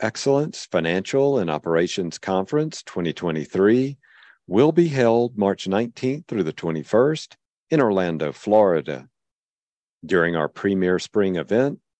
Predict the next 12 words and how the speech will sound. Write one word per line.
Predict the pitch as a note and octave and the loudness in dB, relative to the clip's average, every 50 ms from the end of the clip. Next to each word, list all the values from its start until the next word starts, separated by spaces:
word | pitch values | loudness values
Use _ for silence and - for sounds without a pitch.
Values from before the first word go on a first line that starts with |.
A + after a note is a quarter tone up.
| _ _ _ _ _ _ - | _ _ _ _ _ _ -6
attendees | F#2+ - - C#3 D3+ D3 C#3+ B2+ B2 B2 B2+ C3 C3 C3+ C3+ - | -6 -4 -2 -2 -2 0 0 2 2 2 2 2 0 -2 -4 -4
will | A#2+ G#2 | -6 -4
gain | F2+ - F2+ E2+ E2 D2+ D2 C#2 | -2 0 0 0 0 -2 -6 -8
key | - - - A2 G2+ F#2 | -10 -6 -2 0 2 2
insights | F2+ F#2 G2+ G2+ - - A2+ A2 A#2+ C3+ D3 D#3 - | 2 0 0 -2 -2 0 0 0 2 0 -4 -6 -10
from | - - F#2 F2 D#2+ | -10 -8 -8 -6 -2
both | E2 D#2+ D#2 - - D#2+ | -2 -2 -2 -2 -6 -2
disciplines | D#2 F#2+ F#2+ - - C#3 - - D3+ D3+ D3+ D#3 D#3 C#3+ - - _ _ _ _ _ _ _ _ _ - | 0 2 2 2 -2 -6 -4 -2 -2 -2 -2 -4 -6 -8 -12 -16 _ _ _ _ _ _ _ _ _ -2
and | - D#3 D3+ | 0 2 4
learn | D3+ D#3 D#3+ D#3 | 4 4 2 2
about | C#3+ D3 C#3+ C#3 - - _ | 2 0 0 0 -2 -6 _
topics | - - A#2+ A2 G2+ - D#2 - - - - - - | -6 -2 -2 -2 -2 -2 -6 -10 -10 -12 -16 -18 -18